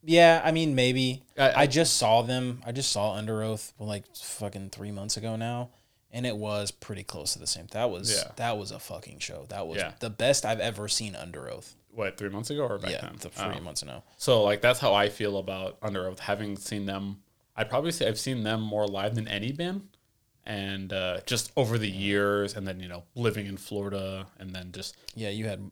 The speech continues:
Speaker 1: ample opportunities.
Speaker 2: Yeah,
Speaker 1: I
Speaker 2: and
Speaker 1: only
Speaker 2: then
Speaker 1: saw 'em,
Speaker 2: just
Speaker 1: I think, like, three or four times.
Speaker 2: that being one of those bands that I followed throughout their whole career, and
Speaker 1: Yeah.
Speaker 2: they were never one of my favorite overall of all time,
Speaker 1: Right.
Speaker 2: but they were always a band that was consistent.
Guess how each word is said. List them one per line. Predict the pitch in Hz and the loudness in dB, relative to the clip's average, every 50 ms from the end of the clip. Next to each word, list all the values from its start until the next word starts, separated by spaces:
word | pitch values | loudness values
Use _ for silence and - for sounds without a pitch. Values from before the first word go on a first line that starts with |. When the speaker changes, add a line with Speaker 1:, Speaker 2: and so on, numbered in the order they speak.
| _ - | _ -12
Speaker 1:
ample | 107 98 87 - 95 78 | -10 -10 -10 -8 -8 -8
opportunities. | 80 80 - 76 - 85 85 82 80 90 95 92 - | -8 -8 -10 -14 -14 -14 -12 -12 -8 -6 -6 -6 -4
Speaker 2:
Yeah, | - | -4
Speaker 1:
I | 92 | -6
Speaker 2:
and | 95 95 | -6 -6
Speaker 1:
only | 98 95 | -4 -2
Speaker 2:
then | 95 - | -2 -4
Speaker 1:
saw | - 71 71 | -4 -6 -10
'em, | 64 - - - - - - | -12 -12 -16 -18 -18 -12 -6
Speaker 2:
just | - 110 101 - - | -4 -4 -4 -4 -8
Speaker 1:
I | - | -12
think, | - 92 - | -18 -16 -16
like, | 65 65 _ | -16 -18 _
three | - 69 71 69 | -16 -16 -14 -14
or | 64 | -14
four | - - 50 - | -16 -16 -18 -18
times. | - - - | -10 -2 2
Speaker 2:
that | 110 104 107 - 98 107 | 4 4 4 2 0 -2
being | - 110 104 104 104 104 101 104 | -2 0 0 0 -2 -4 -4 -6
one | 104 104 | -6 -6
of | 101 | -6
those | 101 101 98 - | -6 -6 -8 -10
bands | - - 101 98 101 101 101 - | -10 -10 -8 -8 -8 -8 -8 -8
that | 101 95 | -8 -8
I | 90 90 | -6 -8
followed | - - - - 92 92 113 143 160 165 165 | -10 -10 -8 -4 -2 -2 0 0 -2 -2 -2
throughout | 180 180 175 170 | -2 -2 -2 -2
their | 180 170 | -4 -6
whole | 170 185 190 190 | -6 -6 -6 -8
career, | - - 190 196 202 202 202 208 208 - _ _ - | -10 -12 -10 -8 -6 -6 -6 -8 -10 -12 _ _ -6
and | 120 117 | -2 0
Speaker 1:
Yeah. | 117 | 0
Speaker 2:
they | 117 | 0
were | 113 110 | 0 0
never | 110 123 127 135 139 143 139 131 120 113 110 | -2 -2 -2 -2 -2 -4 -4 -6 -8 -8 -8
one | 113 113 | -8 -8
of | 110 107 - | -8 -8 -8
my | 101 - - 107 107 - _ - | -8 -10 -10 -10 -12 -16 _ -6
favorite | 110 127 139 151 165 170 165 - - | -4 -4 -2 0 0 -2 -2 -2 -4
overall | 127 127 110 113 107 104 101 101 107 113 117 117 | -4 -4 -4 -4 -2 -2 0 2 2 2 0 0
of | 113 | 0
all | 110 104 104 | 0 -2 -2
time, | 104 - 120 117 127 143 156 | -2 -4 -6 -4 -4 -4 -6
Speaker 1:
Right. | - 101 80 78 87 - - | -6 -8 -10 -12 -12 -10 -6
Speaker 2:
but | 127 117 | -2 2
they | 120 | 4
were | 117 104 95 | 4 4 4
always | 107 110 113 110 | 4 4 4 2
a | 107 95 | 0 -2
band | - 107 101 95 101 | -2 -2 -2 -2 -4
that | 98 | -6
was | 90 - - | -8 -8 -12
consistent. | - 98 - - - 131 - - - 135 131 131 - | -12 -10 -8 -6 -4 -4 -4 -4 -6 -6 -6 -8 -12